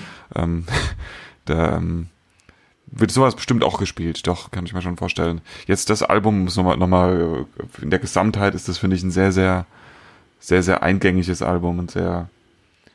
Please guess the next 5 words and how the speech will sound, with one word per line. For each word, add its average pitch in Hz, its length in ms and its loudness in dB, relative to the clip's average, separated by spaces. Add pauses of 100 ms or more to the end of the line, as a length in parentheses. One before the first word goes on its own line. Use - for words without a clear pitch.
(320)
ähm, 85 360 -8 (1080)
ja, 87 280 -10 (320)
vergleichsweise 87 600 2
leichte 87 320 2
Kost - 480 -2